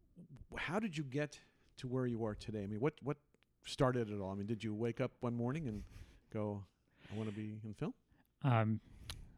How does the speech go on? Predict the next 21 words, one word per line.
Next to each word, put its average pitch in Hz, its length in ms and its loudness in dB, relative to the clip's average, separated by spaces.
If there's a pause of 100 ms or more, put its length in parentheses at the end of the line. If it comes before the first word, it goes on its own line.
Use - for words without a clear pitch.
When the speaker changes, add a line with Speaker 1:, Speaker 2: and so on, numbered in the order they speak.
(240)
Speaker 2:
almost. 147 640 10
I 123 140 12
was, 113 420 8
uh, 113 500 8 (800)
going 151 300 12
to 139 80 6
school. 127 680 8
I 120 60 8
was 120 160 10
in 127 100 12
university 127 960 12 (640)
in 104 240 8
Lafayette, 120 560 12
Louisiana, 98 1040 6
at 104 80 -2
the 110 100 2
University 107 560 8
of 101 80 4
Southwest 107 600 2
Louisiana, 117 840 2
studying 104 800 8